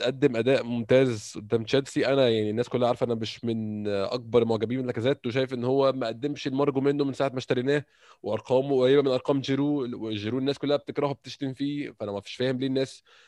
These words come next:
مقتنعة بلاكازيت أكتر. كل النقط دي كان فيها قبل كده، بس، آه، يعني، عشان ندي كل واحد حقه، لاكازيت قدام تشيلسي عمل أداء ممتاز، وكان بيقود التلاتة اللي وراه، اللي هم الصغيرين جدًا في السن،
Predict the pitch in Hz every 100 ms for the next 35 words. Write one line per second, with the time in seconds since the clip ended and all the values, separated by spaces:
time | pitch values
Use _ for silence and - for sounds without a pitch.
0 | _ - - 139 131 123 117 135 135 -
1 | 131 151 135 127 123 120 117 131 120 127
2 | 117 123 139 143 - - - - 107 104
3 | 104 104 101 117 117 104 123 123 - 131
4 | 131 120 123 139 117 120 127 120 110 117
5 | 110 104 - - _ 110 120 131 113 139
6 | 156 131 123 113 113 147 151 117 - _
7 | _ _ 104 - 127 143 135 117 113 143
8 | 170 110 113 113 110 107 120 135 127 127
9 | - 143 160